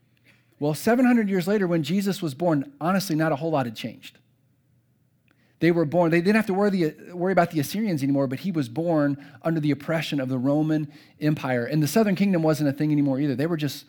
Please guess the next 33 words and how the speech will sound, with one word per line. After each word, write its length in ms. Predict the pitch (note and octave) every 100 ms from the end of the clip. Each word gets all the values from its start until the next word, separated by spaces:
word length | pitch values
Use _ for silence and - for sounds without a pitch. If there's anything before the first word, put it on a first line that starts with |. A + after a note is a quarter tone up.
| _
the 100 | D#3
Israelites 440 | D#3+ F3 D3+ D3
were 80 | D3
squatters 760 | B2 - D3+ C#3+ C#3+ B2+ A#2 -
on 260 | C#3 C#3+
that 200 | C3+ B2+
land. 360 | A#2+ B2 G2+ - _ _ _ _ _ _ _
It 160 | F3
was 160 | F3+ D#3
a 100 | D3+
very 540 | B2+ D3+ E3+ F#3 G3 - -
tough 220 | - F3
time, 240 | - E3 D#3+
and 160 | D3+
people 340 | - G3+ F#3+ E3
were 140 | D#3+
still 800 | C#3 - - G3+ G3+ F#3+ E3+ - - _
waiting 640 | C3 D#3+ F3 D#3 C3+ C3 - - -
for 100 | C#3+
the 80 |
king 520 | C#3 - F#3 E3+ D#3+ D3 - -
to 200 | F3 D#3
arrive. 420 | D3 D3+ D#3 C#3+
But 120 | D3+
the 40 | D3+
gospel 360 | D3+ E3+ - E3
writers 380 | D3+ D3+ C#3+
wanted 180 | D#3 E3
their 140 | D#3 D3+
readers 300 | D3+ D3+ -
to 100 | D3
take 280 | D#3+ D3+
note 280 | D3+ C#3 B2+